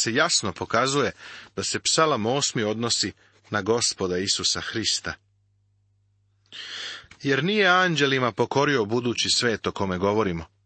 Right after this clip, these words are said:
nego je neko posvedočio negde govoreći: 'Šta je čovek da ga se sećaš, ili sin čovečiji da ga pogledaš? Samo za malo si ga učinio manjim od anđela, slavom i čašću ovenčao si ga,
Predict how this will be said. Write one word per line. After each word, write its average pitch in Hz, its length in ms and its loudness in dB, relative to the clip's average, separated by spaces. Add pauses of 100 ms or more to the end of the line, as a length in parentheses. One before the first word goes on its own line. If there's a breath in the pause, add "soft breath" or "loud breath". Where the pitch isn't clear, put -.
(560)
nego 104 260 0
je 107 60 0
neko 131 280 0
posvedočio 110 800 0
negde 107 400 -2
govoreći: 107 680 -2 (680)
'Šta - 300 2
je 143 160 2
čovek 120 360 2
da 95 100 -2
ga 92 120 -2
se - 180 -2
sećaš, - 600 0 (560)
ili 107 200 -2
sin 107 420 0
čovečiji 98 480 -2
da 82 140 -4
ga 80 120 -6
pogledaš? 92 680 -2 (1000 loud breath)
Samo 175 400 4
za 143 160 2
malo 151 340 4
si - 160 0
ga 104 120 0
učinio 113 460 0
manjim 104 340 0
od 98 140 0
anđela, 95 500 0 (380)
slavom 131 560 2
i 104 40 -2
čašću 113 600 0
ovenčao 117 540 0
si - 200 0
ga, 92 160 -2